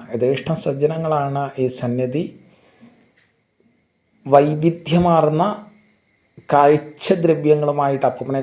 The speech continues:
കാണുവാൻ വരുന്നത്. അന്നേരം ഇത് രണ്ടുമാണ് പ്രാധാന്യമുള്ള വഴിപാടുകൾ. പിന്നെ അപ്പം, അട, പായസം മറ്റു ക്ഷേത്ര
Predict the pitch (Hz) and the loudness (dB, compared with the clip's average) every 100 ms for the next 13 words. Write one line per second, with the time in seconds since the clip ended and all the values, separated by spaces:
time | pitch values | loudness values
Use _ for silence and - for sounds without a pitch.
0 | 127 113 117 120 107 - - - - - | -2 -2 -2 -2 -4 -8 -16 -20 -20 -20
1 | - _ _ _ _ _ _ _ _ _ | -20 _ _ _ _ _ _ _ _ _
2 | _ _ _ _ _ _ _ _ - 165 | _ _ _ _ _ _ _ _ 0 4
3 | 165 156 202 208 208 208 202 208 175 151 | 4 4 4 4 4 4 2 2 2 2
4 | - - 165 175 175 170 156 131 143 143 | -4 -4 -2 0 2 4 4 4 2 2
5 | 143 147 170 156 170 208 - - - - | 2 0 0 -4 -4 -6 -10 -20 -20 -20
6 | _ - 151 151 151 156 156 143 139 165 | _ 0 0 4 4 6 4 2 4 2
7 | - - _ _ _ _ - _ _ - | -2 -16 _ _ _ _ -20 _ _ -20
8 | _ - - - - - - 156 151 147 | _ -20 -20 -20 -20 -20 -20 -6 4 6
9 | 143 139 170 175 165 175 - 156 151 | 6 0 -2 -2 -2 -2 0 -2 0